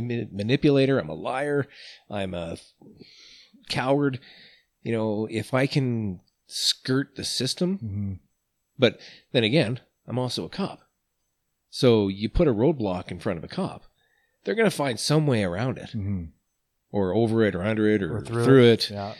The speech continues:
Speaker 1: You know, there's a reason why our policy manual is, like, three binders thick.
Speaker 2: <laughs>
Speaker 1: It's because of the stupid shit that cops before me have done.
Speaker 2: <laughs>
Speaker 1: And the stupid shit that continues to happen.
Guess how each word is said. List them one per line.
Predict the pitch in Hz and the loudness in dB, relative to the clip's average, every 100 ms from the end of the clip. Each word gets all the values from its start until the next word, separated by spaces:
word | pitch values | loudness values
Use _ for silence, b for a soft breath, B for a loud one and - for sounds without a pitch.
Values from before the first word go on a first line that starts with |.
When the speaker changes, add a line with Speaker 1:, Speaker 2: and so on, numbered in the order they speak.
| B B | B B
Speaker 1:
You | 123 | 4
know, | 120 113 | 6 8
there's | 135 120 | 6 6
a | |
reason | 139 151 127 123 | 8 8 6 4
why | 110 110 | 4 4
our | 113 104 | 4 2
policy | - 110 117 110 | 4 4 4 0
manual | 87 85 82 82 82 | 0 -2 -4 -6 -6
is, | 87 92 | -6 -4
like, | 85 - | -6 -6
three | - 113 101 | -6 -2 0
binders | 92 90 92 85 71 - | 0 -2 -2 -4 -6 -6
thick. | - 73 - 311 | -6 -6 2 2
Speaker 2:
<laughs> | - - b b b | 2 -8 b b b
Speaker 1:
It's | 131 123 | 0 2
because | 135 131 131 123 104 | 0 2 2 2 0
of | 117 110 131 | -4 -6 -8
the | 127 | -4
stupid | - 156 139 110 | 2 2 2 0
shit | - 135 - | 2 2 0
that | 110 - | -8 -4
cops | 127 123 - | -2 -2 -4
before | 123 - 160 165 | -6 2 4 6
me | 110 | 4
have | 131 139 | 2 4
done. | 226 - 85 247 - | 2 2 -2 -8 -6
Speaker 2:
<laughs> | 240 - - 214 - _ _ _ _ _ | -8 -8 -12 -14 -14 _ _ _ _ _
Speaker 1:
And | 131 120 | 0 0
the | 113 | 0
stupid | - 143 131 | 0 0 2
shit | - 147 | 0 0
that | - 123 | -2 -4
continues | 147 156 240 311 | -2 0 2 0
to | - | -2
happen. | 107 85 - | -4 -6 -8